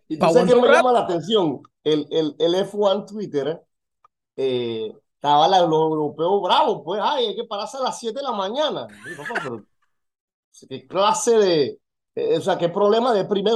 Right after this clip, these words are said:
Speaker 1: mundo el tuyo?
Speaker 2: Sí, imagínate.
Speaker 1: Claro, todo el tiempo te-, tener eso en, a, a las dos de la tarde los fines de semana, a las dos
Speaker 2: Qué
Speaker 1: de la tarde.
Speaker 2: cómodo, ¿ah? Qué cómodo, qué agradable.
Speaker 1: Uno, uno acá está acostumbrado a siete de la mañana, pretty.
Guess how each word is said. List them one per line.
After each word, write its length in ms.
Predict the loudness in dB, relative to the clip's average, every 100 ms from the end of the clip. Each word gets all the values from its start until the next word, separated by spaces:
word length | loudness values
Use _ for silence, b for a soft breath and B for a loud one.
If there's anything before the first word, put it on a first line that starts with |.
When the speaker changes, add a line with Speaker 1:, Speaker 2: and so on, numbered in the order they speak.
| 0
Speaker 1:
mundo 260 | -2 -2
el 100 | -4
tuyo? 300 | -4 -4 2
Speaker 2:
Sí, 400 | 6 6 4 0 _ _ _
imagínate. 540 | -4 2 4 6 4 2
Speaker 1:
Claro, 160 | -2 -4
todo 120 | -4
el 100 | -4
tiempo 400 | -2 -2 0 -4
te-, 160 | -4 -4
tener 260 | -2 0 2 0
eso 220 | -2 -6
en, 220 | -4 -4
a, 80 | -4
a 200 | -4 -2
las 140 | 0
dos 200 | 0 -2
de 40 | -4
la 180 | -6 -8
tarde 320 | -10 -8 -6
los 160 | -6
fines 220 | -6 -4 -4
de 80 |
semana, 380 | -2 -4 -2 -2
a 20 |
las 140 | -2 -2
dos 100 | 0
Speaker 2:
Qué 60 |
Speaker 1:
de 60 | 2
la 20 |
tarde. 180 | 4 4
Speaker 2:
cómodo, 380 | 4 2 2 0
¿ah? 240 | -2 -4
Qué 180 | -4 -4
cómodo, 460 | -2 -2 0 -2 -6
qué 80 | -6
agradable. 440 | -2 0 2 2
Speaker 1:
Uno, 180 | 2 0
uno 240 | 0 0 0
acá 220 | 0 -4
está 160 | -8 -8
acostumbrado 580 | -10 -8 -6 -4 -4 -6
a 40 |
siete 220 | -6 -8
de 60 | -6
la 100 | -4
mañana, 500 | -4 -6 -6 -6 -6
pretty. 520 | -4 -2 -4 -8 -20